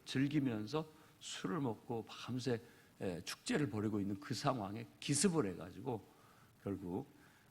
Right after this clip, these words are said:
그들을 다 죽이고 사백여 명만 도망을 쳤을 뿐 나머지는 다 죽었다라고 얘기하고, 빼앗겼던 모든 가축, 재산, 그리고 가족들 하나도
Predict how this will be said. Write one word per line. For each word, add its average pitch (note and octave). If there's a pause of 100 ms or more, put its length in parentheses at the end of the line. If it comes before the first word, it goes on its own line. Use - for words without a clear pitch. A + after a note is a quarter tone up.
그들을 E2
다 G#2 (720)
죽이고 G#2 (800)
사백여 B2
명만 A2 (180)
도망을 F#2+
쳤을 - (100)
뿐 F2 (120)
나머지는 G2
다 F#2
죽었다라고 F#2
얘기하고, E2+ (680)
빼앗겼던 A#2+
모든 B2+ (460)
가축, - (720)
재산, G#2 (480)
그리고 G#2+
가족들 - (580)
하나도 D3